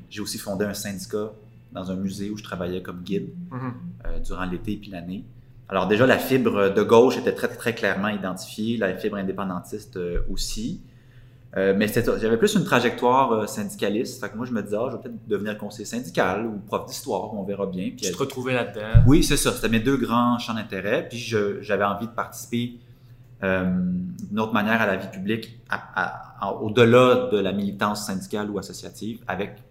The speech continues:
Speaker 1: la, la, la, un parti politique. Puis c'est ça, est arrivé deux mille douze, il fallait quelqu'un. J'ai levé la main. J'étais un militant, j'avais fait à peu près tous les congrès depuis, euh,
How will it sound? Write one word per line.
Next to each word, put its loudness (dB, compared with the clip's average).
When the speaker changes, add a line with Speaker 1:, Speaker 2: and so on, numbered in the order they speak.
Speaker 1:
la, -8
la, -12
la, -8
un -8
parti -6
politique. -8
Puis -4
c'est -
ça, 2
est -6
arrivé 0
deux 0
mille -2
douze, -4
il -16
fallait -4
quelqu'un. -8
J'ai -10
levé -4
la 0
main. -4
J'étais -4
un 2
militant, 0
j'avais 2
fait -4
à -6
peu -6
près -10
tous -8
les 2
congrès -6
depuis, -6
euh, -6